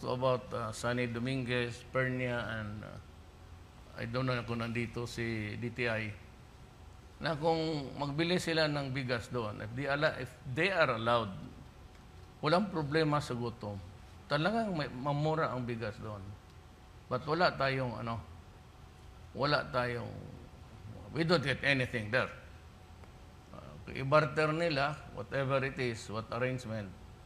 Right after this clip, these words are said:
we'll just have to control the rice dyan sa mga Moro.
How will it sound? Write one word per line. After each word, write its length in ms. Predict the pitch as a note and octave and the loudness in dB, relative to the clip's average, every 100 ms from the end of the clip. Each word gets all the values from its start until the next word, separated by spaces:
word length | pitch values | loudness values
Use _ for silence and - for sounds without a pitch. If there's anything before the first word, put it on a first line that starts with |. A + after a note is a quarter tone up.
| - - - - - | -18 -18 -18 -10 -2
we'll 160 | D#3 | 0
just 160 | D3+ D#3+ D3+ | 2 2 2
have 160 | C3+ | 0
to 80 | C#3 A#2+ | -4 -4
control 480 | C3 A#2+ - C3 A#2+ | -2 -2 0 2 2
the 160 | A2 | 0
rice 560 | A2+ A2 G#2 G2 - - - - - - - C3 | 0 0 -2 -6 -12 -18 -20 -20 -18 -18 -10 0
dyan 240 | D3 C3+ | 2 2
sa 560 | - B2 A#2+ A#2 G#2 - - | 2 2 4 4 2 -2 -8
mga 640 | - A#2+ A#2+ A2+ G#2+ G2 - | -6 -2 0 0 0 -2 -6
Moro. 640 | A#2+ B2 A2 G#2 G2+ G2 | -2 -2 -2 -6 -8 -10